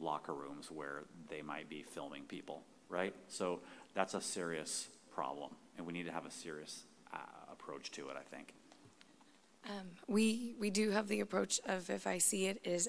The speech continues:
Speaker 2: out, then I am taking it and I am turning it into my administration. And, um, it was a lot more prevalent earlier in the school year, and now students, uh, it's much less,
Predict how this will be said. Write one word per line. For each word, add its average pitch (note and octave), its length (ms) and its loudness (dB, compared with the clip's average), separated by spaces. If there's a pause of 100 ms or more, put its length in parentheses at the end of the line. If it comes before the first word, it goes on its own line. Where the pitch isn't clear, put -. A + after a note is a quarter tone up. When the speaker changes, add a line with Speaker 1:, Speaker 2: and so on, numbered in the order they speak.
Speaker 2:
out, E3+ 340 2 (360)
then F3 240 2 (200)
I G#3+ 60 -2
am F3+ 220 0
taking F#3+ 320 0
it E3 120 -2
and E3+ 140 -2
I D#3+ 40 -2
am D#3+ 120 -2
turning D#3+ 300 -4
it D#3 60 -6
into D#3 180 -10
my F#3 60 -2
administration. E3+ 680 -2 (360)
And, F3+ 160 2
um, E3+ 200 2
it G3+ 120 4
was F#3+ 440 6
a - 120 4
lot A3 220 4
more G3 120 0
prevalent G3 440 -2
earlier F3 280 -2
in F3 100 -4
the F3+ 60 -4
school A#3+ 220 4
year, C#4+ 280 2
and F3+ 120 -2
now E3 260 -6 (360)
students, E3+ 460 -2 (440)
uh, E3 120 -2
it's - 260 0 (160)
much F3 240 -2
less, - 400 -2